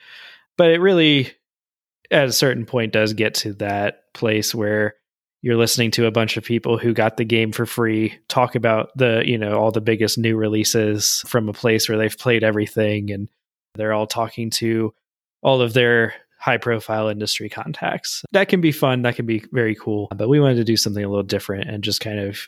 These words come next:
hit it from that more like, "Hey, we play games three years after the fact when they're on sale." And, you know, like Andrew was saying, here's cool people who aren't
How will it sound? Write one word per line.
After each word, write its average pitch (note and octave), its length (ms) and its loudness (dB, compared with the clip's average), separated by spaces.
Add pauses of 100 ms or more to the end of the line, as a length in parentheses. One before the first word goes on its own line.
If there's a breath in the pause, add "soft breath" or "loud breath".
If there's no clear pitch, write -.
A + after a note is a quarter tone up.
hit - 320 0
it G#2 160 0
from G#2 420 -6
that G2+ 240 -4
more G#2 380 -2
like, G#2 400 -2 (400)
"Hey, - 400 0 (640)
we E3+ 100 4
play C#3+ 280 4
games B2+ 400 0
three D#3 220 2
years D#3 220 4
after D3 300 2
the G#2+ 100 -2
fact G#2 340 -4
when B2 140 0
they're C3+ 160 4
on C#3 140 4
sale." A2 640 0
And, A2 720 -4 (720 loud breath)
you B2+ 120 2
know, G#2+ 300 0
like A#2 400 0
Andrew A#2+ 320 2
was G#2+ 140 -2
saying, G#2 460 -6 (200)
here's C#3 560 0 (180)
cool F3 280 2
people C#3+ 400 0
who B2+ 340 0 (160)
aren't C3+ 640 2